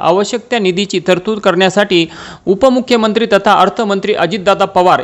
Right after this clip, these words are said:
यांच्याशी चर्चा करून निधीची तरतूद होईपर्यंत पाठपुरावा करून आपला प्रश्न मार्गी लावतो, असे आश्वासन यावेळी धनंजय मुंडे यांनी जिल्हाध्यक्ष आत्माराम वाहवळ आणि सामाजिक कार्यकर्ते डॉक्टर संजय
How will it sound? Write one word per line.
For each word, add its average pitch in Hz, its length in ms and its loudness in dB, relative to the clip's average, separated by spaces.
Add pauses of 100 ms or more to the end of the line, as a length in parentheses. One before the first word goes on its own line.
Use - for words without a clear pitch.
यांच्याशी 180 480 -2
चर्चा 202 360 -4
करून 214 320 -4
निधीची 190 420 0
तरतूद 196 380 0 (340)
होईपर्यंत 233 480 2 (100)
पाठपुरावा 226 500 2
करून 240 260 -2
आपला 208 280 0
प्रश्न 214 360 -6
मार्गी 185 400 0
लावतो, 160 360 0
असे 165 200 -6
आश्वासन 214 560 0
यावेळी 196 360 4
धनंजय 202 380 0
मुंडे 196 280 0
यांनी 196 300 0 (480)
जिल्हाध्यक्ष 196 580 0
आत्माराम 202 520 0
वाहवळ 175 300 4
आणि 160 220 -2
सामाजिक 196 420 0
कार्यकर्ते 214 500 0
डॉक्टर 185 220 0
संजय 185 320 0